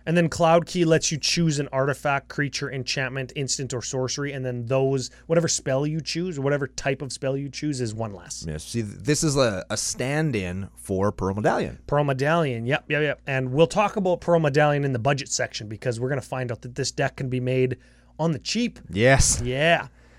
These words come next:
Speaker 1: Okay, the protection. Protection section,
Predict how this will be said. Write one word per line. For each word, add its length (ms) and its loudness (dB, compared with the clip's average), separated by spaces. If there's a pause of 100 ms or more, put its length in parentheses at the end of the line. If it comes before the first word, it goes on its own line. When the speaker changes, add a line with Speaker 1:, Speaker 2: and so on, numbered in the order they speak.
(520)
Speaker 1:
Okay, 240 2
the 160 2
protection. 560 2 (260)
Protection 500 2
section, 520 2